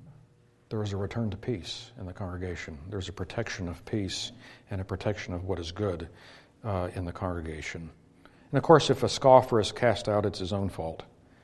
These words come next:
because it's not unloving to preserve peace. It's not unloving to preserve unity. It's not unloving for people to look at the contention and the striving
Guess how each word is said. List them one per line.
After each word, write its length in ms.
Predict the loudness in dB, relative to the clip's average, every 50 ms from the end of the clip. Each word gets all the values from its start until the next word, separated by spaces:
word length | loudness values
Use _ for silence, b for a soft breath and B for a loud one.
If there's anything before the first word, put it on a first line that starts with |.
| b b b b b b b b b b b -20 -20 -12 -10
because 240 | -4 -2 -2 0 0
it's 160 | -2 0 4
not 160 | 6 8 8
unloving 640 | 8 6 6 8 10 10 10 10 8 6 4 2 0
to 120 | -2 -4
preserve 600 | -4 -2 -2 0 2 2 2 4 2 2 0 -2
peace. 320 | -2 0 0 0 0 -2 -6
It's 160 | -8 -6 -4
not 160 | -2 -2 -2
unloving 640 | -2 -2 0 2 2 4 4 2 0 0 -2 -4 -8 B B B B B B B B B -8 -6
to 100 | -6 -4
preserve 500 | -2 0 0 2 4 4 4 6 6 4
unity. 360 | 4 4 6 6 6 6 4
It's 180 | 2 2 2
not 160 | 4 4 4 4
unloving 720 | 4 4 4 8 10 10 10 10 10 6 6 4 0 -2 B B B B B B B B
for 140 | -6 -6 -4
people 400 | 0 2 2 4 4 2 0 0
to 200 | 0 -2 -2 0
look 440 | 4 6 8 8 8 8 6 2 2
at 180 | 2 2 2
the 80 | -2 -4
contention 760 | -2 -2 -2 -2 0 2 2 2 4 4 4 4 4 2 2
and 140 | 0 -2 -4
the 40 | -4
striving 920 | -4 -6 -6 -2 2 6 6 8 8 6 6 4 2 2 0 0 -2 -4